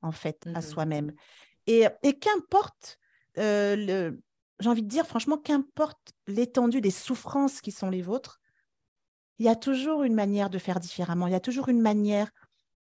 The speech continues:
Speaker 1: de les vivre di-, différemment. Donc, il y a ça, et je leur, je leur, je,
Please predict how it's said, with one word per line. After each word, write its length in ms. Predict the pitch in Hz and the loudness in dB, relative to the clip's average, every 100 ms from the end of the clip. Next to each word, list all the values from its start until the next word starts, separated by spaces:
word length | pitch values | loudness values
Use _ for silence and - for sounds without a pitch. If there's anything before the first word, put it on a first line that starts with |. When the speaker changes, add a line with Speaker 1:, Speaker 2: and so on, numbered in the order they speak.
| _ | _
Speaker 1:
de 120 | 196 269 | 2 6
les 220 | 269 233 | 6 6
vivre 340 | 294 302 233 | 2 0 0
di-, 220 | 196 202 196 | 0 -2 -4
différemment. 600 | 185 196 196 185 180 - - _ _ _ - | -8 -2 0 2 0 -2 -14 _ _ _ 2
Donc, 220 | 254 269 - _ - | 4 4 -4 _ 2
il 60 | 240 | 4
y 20 | |
a 80 | 254 | 4
ça, 240 | 294 349 - | 4 4 6
et 80 | 262 | 4
je 80 | 262 | 4
leur, 140 | 262 240 | 4 0
je 100 | 233 | 0
leur, 180 | 262 240 | 2 2
je, 160 | 220 | 0